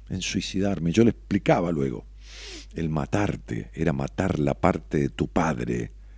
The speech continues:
que tenías dentro tuyo, carente, faltante, ese padre insertado con desamor, ese padre introyectado ahí dentro de ella,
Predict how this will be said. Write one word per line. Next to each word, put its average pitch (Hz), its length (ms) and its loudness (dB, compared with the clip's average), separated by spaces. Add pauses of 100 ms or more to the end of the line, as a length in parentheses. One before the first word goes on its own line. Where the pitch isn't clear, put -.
(120)
que - 100 -4
tenías 78 440 0
dentro 87 460 2
tuyo, 69 720 -2 (2500)
carente, 87 840 6 (120)
faltante, 78 1120 -2 (460)
ese - 240 2
padre 101 480 6
insertado 90 760 4
con 78 220 2
desamor, 73 680 2 (180)
ese - 220 -2
padre 101 480 6
introyectado 82 1120 2 (420)
ahí 78 400 0 (180)
dentro 87 380 4
de 95 140 10
ella, 71 340 2